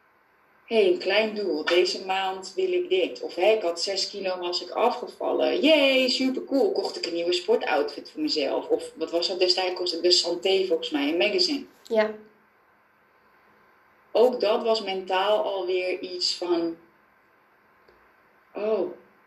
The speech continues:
Speaker 1: oh, het gaat echt goed. Oh ja, ik heb dit, ik heb dit al beha-, wow, ik heb gewoon dit al behaald." En daarin ook zelfreflectie, stukje zelfcoaching. Wat maakt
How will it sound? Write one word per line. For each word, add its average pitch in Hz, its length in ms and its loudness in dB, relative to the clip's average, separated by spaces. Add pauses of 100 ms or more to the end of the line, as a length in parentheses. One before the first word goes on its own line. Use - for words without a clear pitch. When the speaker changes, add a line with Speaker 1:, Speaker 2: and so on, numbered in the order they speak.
(180)
Speaker 1:
oh, - 80 0
het - 100 0
gaat 180 280 -2
echt - 360 0
goed. - 380 -4 (1120)
Oh 254 120 2
ja, 285 120 4
ik 208 140 2
heb 202 260 0
dit, 208 180 2
ik - 100 0
heb - 160 0
dit 359 200 4
al 453 120 4
beha-, 269 300 -2
wow, 359 280 6
ik 359 100 2
heb - 180 0
gewoon 302 220 2
dit 349 200 4
al 285 160 -2
behaald." 269 640 -4 (340)
En 233 200 0
daarin 220 440 2
ook 190 280 0
zelfreflectie, 190 920 0
stukje 170 300 -4
zelfcoaching. 170 880 2 (1700)
Wat 220 420 2
maakt 185 680 0